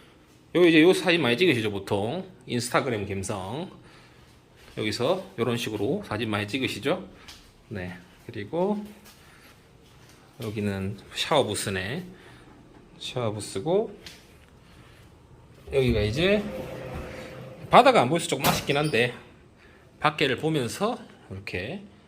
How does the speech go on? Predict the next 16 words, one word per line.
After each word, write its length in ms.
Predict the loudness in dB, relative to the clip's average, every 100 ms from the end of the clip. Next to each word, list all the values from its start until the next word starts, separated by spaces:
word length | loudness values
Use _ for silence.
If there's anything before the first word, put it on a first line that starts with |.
| -6
반신욕을 500 | 2 4 6 6 6
할 100 | 4
수 120 | 0
있는 340 | -4 -6 -10 -16 -20 -20 -20 -20 -20 -20 -20 -18 4
욕조라고 360 | 4 6 4 4
보시면 220 | 0 -4
됩니다. 300 | -6 -8 -10 -14 -20 -20 -20 -20 -20 -20 -20 -20 -20 -20 -20 -16 -12 -12 -12 -12
아, 320 | -2 2 4 4
진짜 160 | 4 4
좋네요. 480 | 4 4 2 2 -6 -14 -8
어, 260 | -6 -6 -6
오늘 160 | -8
막 260 | -8 -10 -6
즐겁게 320 | 0 0 2
한번 180 | -2 0
놀아보겠습니다. 640 | -2 -4 -8 -6 -8 -10